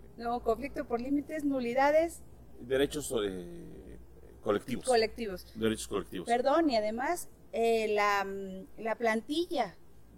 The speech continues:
Speaker 1: que integra los tribunales agrarios desde mil novecientos noventa y dos, y no me dejarán mentir, no, no excede de veintitrés personas por tribunal. Es una locura. O sea, si tienes más o menos a veces en al-, en los tribunales donde tienen mucho trabajo,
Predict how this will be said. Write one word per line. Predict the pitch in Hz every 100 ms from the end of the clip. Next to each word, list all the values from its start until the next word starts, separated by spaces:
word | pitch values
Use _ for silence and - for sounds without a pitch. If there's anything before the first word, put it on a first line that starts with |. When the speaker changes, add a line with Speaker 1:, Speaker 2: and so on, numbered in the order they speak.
| -
Speaker 1:
que | 226
integra | 220 - 254 294 302
los | 247 -
tribunales | 208 196 226 247 277 233
agrarios | 208 214 226 233 233
desde | 208 202 220
mil | 240 285
novecientos | 277 214 240 233 262
noventa | 233 180 175 185
y |
dos, | 202 254 359 277
y |
no | 226
me | 254 247
dejarán | 226 214 214
mentir, | 254 233 247 294 - - -
no, | 226 247 262 214
no | 254 285
excede | 330 - 294 311 320
de | 233
veintitrés | 214 208 208 226 285 320
personas | 320 269 - 311 392 330
por | - 190
tribunal. | - 202 190 202 254 415 349 - - - - -
Es | 247 269 -
una | 254 302 330
locura. | 302 233 - 311 440 370 220 185
O | 185
sea, | 233 202 -
si | - -
tienes | - 277 311 392
más | 302 320 320
o |
menos | 311 311 294
a | 247
veces | 226 285 285 240
en | 226
al-, | 220 214
en | 226
los | 220 -
tribunales | 226 226 233 269 262
donde | 220 202
tienen | 196 247 254
mucho | 269 269
trabajo, | - 233 240 247 190